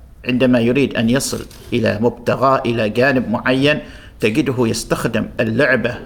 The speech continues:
آه، الطائفية في صراعاته، أو المصالح من رجل الدين، أو نتيجة الجوانب الأخبارية. لأن الله تعالى يقول في القرآن: "وما اختلفوا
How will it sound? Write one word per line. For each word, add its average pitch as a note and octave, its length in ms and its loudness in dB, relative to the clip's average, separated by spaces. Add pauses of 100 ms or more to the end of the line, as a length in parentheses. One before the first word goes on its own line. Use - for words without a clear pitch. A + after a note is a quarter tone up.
(160)
آه، G#2+ 440 0
الطائفية C#3 800 2
في A#2+ 200 -4
صراعاته، C3 880 0 (400)
أو E3+ 240 4
المصالح C#3+ 1000 2
من A#2+ 200 4
رجل C3+ 280 2
الدين، C#3+ 480 2 (360)
أو A3 280 4 (180)
نتيجة E3+ 580 0
الجوانب C3+ 720 2
الأخبارية. - 880 -8 (220)
لأن G2+ 180 2
الله B2 180 2
تعالى C3 400 2
يقول F#3 260 2
في E3+ 100 -6
القرآن: C3+ 500 0 (300)
"وما B2 200 4
اختلفوا E3 840 0